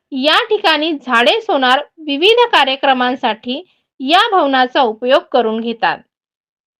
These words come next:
तर बाहेरगावावरून परीक्षेसाठी येणाऱ्या विद्यार्थ्यांसाठी, रुग्णालयात येणाऱ्या समाज बांधवांसाठी व मुक्कामी नागपूरला येणाऱ्या समाज बांधवांसाठी सुद्धा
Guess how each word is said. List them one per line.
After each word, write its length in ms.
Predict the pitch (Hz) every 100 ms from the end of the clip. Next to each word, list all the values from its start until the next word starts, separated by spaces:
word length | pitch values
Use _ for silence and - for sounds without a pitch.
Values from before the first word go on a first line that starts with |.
| _ _ _
तर 140 | 349
बाहेरगावावरून 960 | 339 247 202 262 381 392 339 269 247 285
परीक्षेसाठी 1200 | - 277 302 381 480 466 415 330 - _ _ 302
येणाऱ्या 400 | 302 262 262 262
विद्यार्थ्यांसाठी, 1080 | 269 233 220 269 285 381 381 277 220 226 240 - _ _ _ _ _
रुग्णालयात 720 | 285 269 330 440 453 440 440
येणाऱ्या 440 | 370 311 285 277 285
समाज 440 | - 269 302 427
बांधवांसाठी 960 | 392 311 269 262 240 240 214 190 220 247 - _ _ -
व 180 | 311 330
मुक्कामी 720 | 285 262 - 349 381 370 359
नागपूरला 640 | 285 226 - 330 359 392
येणाऱ्या 420 | 403 277 262 254 269
समाज 380 | 277 247 285
बांधवांसाठी 880 | 339 277 254 262 254 262 247 220 247
सुद्धा 420 | 240 196 190 214